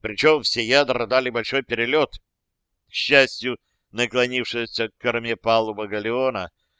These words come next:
не дала возможности канонирам точно прицелиться. Командир решил увеличить дистанцию от колонны противника до полутора миль. Григорьеву приказал обстрелять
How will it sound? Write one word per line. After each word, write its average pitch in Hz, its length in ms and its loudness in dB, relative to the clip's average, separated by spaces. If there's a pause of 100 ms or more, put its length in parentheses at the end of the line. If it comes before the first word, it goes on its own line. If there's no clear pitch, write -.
(120)
не 127 180 -2
дала 180 280 6
возможности 156 680 0
канонирам 127 680 -2
точно 117 440 -6
прицелиться. 104 720 -6 (840)
Командир 175 440 4
решил 196 300 0
увеличить 160 540 0 (400)
дистанцию 135 680 0
от - 80 -10
колонны 131 420 0
противника 151 680 -6
до 123 220 0
полутора 135 520 -2
миль. 110 400 -8 (580)
Григорьеву 147 640 2
приказал 131 480 0
обстрелять 123 880 0